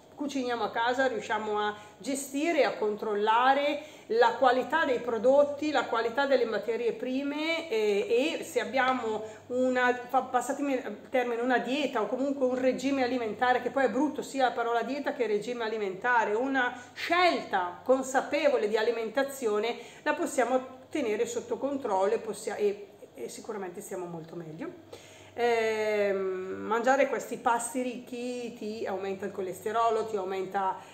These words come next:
eh, la pressione, insomma, eh, magari ti può fare star bene in quel momento lì perché, perché ti appaga a livello di palato, ma poi alla fine magari ti appisoli via perché hai mangiato troppo glutine, perché hai, ti hai, hai mangiato troppo,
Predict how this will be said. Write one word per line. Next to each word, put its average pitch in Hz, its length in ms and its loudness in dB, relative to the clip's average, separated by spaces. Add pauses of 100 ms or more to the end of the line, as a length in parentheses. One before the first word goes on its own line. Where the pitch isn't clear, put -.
(100)
eh, 202 120 -2
la 196 100 4
pressione, 247 1120 4
insomma, 202 520 -2
eh, 220 360 -8
magari 254 420 2
ti 254 80 -6
può 269 180 2
fare 262 280 4
star 247 300 0
bene 254 460 6 (240)
in 254 120 -4
quel 262 200 6
momento 254 460 4
lì 285 220 4
perché, 202 720 0 (760)
perché - 320 -2
ti 277 100 0
appaga 254 580 4
a 226 40 4
livello 226 360 4
di 214 120 -4
palato, 220 840 2 (320)
ma 247 100 2
poi 233 300 6
alla 233 160 4
fine 214 800 0
magari 190 480 0
ti 226 100 -2
appisoli 208 500 0
via 214 220 0
perché 214 240 -2
hai 208 80 2
mangiato 202 400 -2
troppo 208 280 -2
glutine, 269 520 6
perché - 420 -4
hai, 220 220 -4
ti 226 100 -4
hai, 208 180 -2
hai 220 160 -4
mangiato 208 420 -6
troppo, 202 500 -4